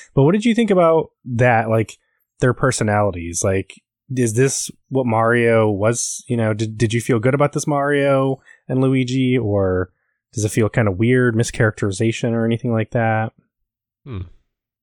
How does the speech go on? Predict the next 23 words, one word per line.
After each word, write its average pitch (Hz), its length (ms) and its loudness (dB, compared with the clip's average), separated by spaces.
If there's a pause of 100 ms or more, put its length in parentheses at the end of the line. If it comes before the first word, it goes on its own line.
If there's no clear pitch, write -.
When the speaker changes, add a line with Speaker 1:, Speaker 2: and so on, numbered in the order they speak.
(220)
Speaker 2:
Now? 170 580 -2 (640)
Uh, 120 680 -2 (1800)
I 131 40 -8
don't 135 80 -2
know, 147 120 2
because 117 240 0
now, 127 240 0
like 110 220 -4
you 123 100 0
said, 123 260 -2
like, 104 200 -4
it 127 200 -8
feels 113 260 -2
almost 107 260 -6
like 104 140 -6
the, 107 100 -6
some 123 180 -6
of 113 60 -2
the 107 60 -4
characters 104 600 -4 (580)
are, 110 240 -6
are 113 280 -6
like, 117 240 -4